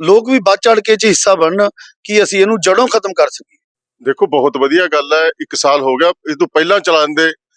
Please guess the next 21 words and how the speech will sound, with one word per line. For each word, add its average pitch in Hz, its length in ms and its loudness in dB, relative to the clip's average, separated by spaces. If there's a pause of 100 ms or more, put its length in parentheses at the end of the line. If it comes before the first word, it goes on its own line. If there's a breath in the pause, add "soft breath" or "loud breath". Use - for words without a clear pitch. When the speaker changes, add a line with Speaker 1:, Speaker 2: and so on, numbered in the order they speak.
(160)
Speaker 2:
ਬਹੁਤ 139 240 0
ਵਧੀਆ 147 240 0
ਸੀ। 180 100 -2
ਹੁਣ 175 340 0
ਵੀ 185 100 0
ਜ਼ਮੀਨੀ 156 420 0
ਪੱਧਰ 165 260 -2
ਤੇ 175 180 -2
ਅਸੀਂ 147 160 -6
ਵੇਖਦੇ 139 400 0
ਹਾਂ, 139 140 2 (720 soft breath)
ਯੁੱਧ 190 360 0 (540)
ਨਸ਼ਿਆਂ 156 400 0
ਵਿਰੁੱਧ, 127 340 -2 (600)
ਔਰ 190 220 2
ਨਾਲ 180 380 2
ਇਹਨਾਂ 208 320 2
ਨੇ 220 40 4
ਯੁੱਧ 202 420 0
ਜਿਹੜਾ 190 200 2
ਹੈ 196 80 2